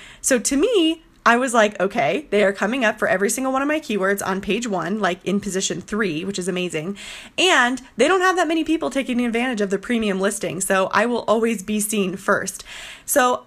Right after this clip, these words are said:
I chose to pay for that listing, and I'm doing it right now. And you guys, I am getting anywhere between, like, six and ten hits on my website just from that one listing, excuse me, that one listing every three to four days.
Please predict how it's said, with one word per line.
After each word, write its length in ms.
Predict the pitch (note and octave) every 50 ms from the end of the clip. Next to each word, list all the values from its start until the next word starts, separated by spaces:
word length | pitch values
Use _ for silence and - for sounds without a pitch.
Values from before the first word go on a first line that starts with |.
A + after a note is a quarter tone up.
| _ -
I 220 | G#3+ A#3+ C#4+ D#4
chose 340 | D4+ - - E4+ F4 E4 D#4
to 80 | - C#4+
pay 200 | A#3 A#3+ C4 C4+
for 120 | B3+ C4
that 200 | B3+ A#3+ A3+ -
listing, 400 | A#3 C#4 C4+ - - G#3 G3+ F#3+
and 100 | - G3
I'm 100 | G#3 G#3
doing 280 | A3 G#3 A#3 B3 B3+ B3+
it 100 | C4 A#3
right 220 | - A#3+ A3+ -
now. 260 | A3 F#3+ G3 G3+ B3 -
And 160 | - A#3 A3+
you 80 | A3+
guys, 420 | G#3+ G#3 G3 F3+ F#3 G#3 C#4+ D4 - - - - - - - -
I 100 | - B3+
am 240 | D4 D#4+ E4+ D#4+ D4
getting 480 | A#3+ A#3+ A3+ A3+ C4+ C#4+ D4 D#4 D4 - -
anywhere 540 | A3 A3+ A#3+ C4 C4+ A#3+ A#3 A3 A#3 B3+ C4
between, 560 | A#3 B3 - - - A#3 A3 A3 A3 G#3+ G#3+
like, 240 | G#3 F#3+ F3 F3+ - - - - - -
six 520 | - - - - - B3+ B3+ B3+ - -
and 200 | D#4+ D4+ C#4+ C4+
ten 320 | C#4 - - A#3+ A3 A3+ A#3+
hits 380 | A#3 G#3 G3+ G#3+ A#3 A#3 -
on 100 | A3 G3
my 140 | G3 G3 F#3
website 600 | G3 F#3 - E3 G3 - - C4+ C4+ D4 D4+ - - _ _
just 300 | - A#3 A3 A#3 A#3 -
from 220 | - - B3+ A#3+
that 220 | A#3 A3 G#3+ - -
one 300 | G#3 G#3 G3+ G#3+ A3+ G#3
listing, 540 | F#3 F3+ G3+ - - - D4+ D#4+ E4 F4 E4+ _ G3+ F#3 - - -
excuse 360 | - - - - - C4+ B3
me, 120 | A#3 G#3 G3
that 180 | G#3 G3+ -
one 240 | G3+ G#3+ G#3+ G#3+ G#3+
listing 480 | G#3 G3 G3+ G3+ - C#4 C#4+ D4+ D#4+ D#4+ - - - - - -
every 400 | A3 A#3 A3+ A3 B3+ C4+ C#4 C4+
three 320 | - - - A3+ B3 A#3+
to 80 | A#3 A#3
four 240 | A#3 - G3 G3 G3+
days. 460 | F#3+ F3+ D#3 B2+ - - - - -